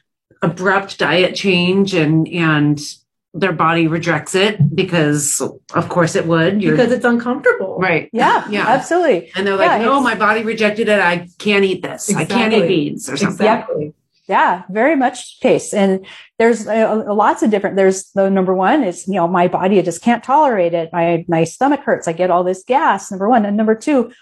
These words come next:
Speaker 3: "Oh, it doesn't taste good," because it takes time to make changes in your body. Your body is not gonna change overnight.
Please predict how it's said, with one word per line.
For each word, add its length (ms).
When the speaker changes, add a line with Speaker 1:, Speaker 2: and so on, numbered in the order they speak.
Speaker 3:
"Oh, 120
it 100
doesn't 300
taste 300
good," 300
because 300
it 220
takes 400
time 720
to 140
make 280
changes 440
in 60
your 100
body. 240
Your 100
body 340
is 160
not 160
gonna 160
change 380
overnight. 520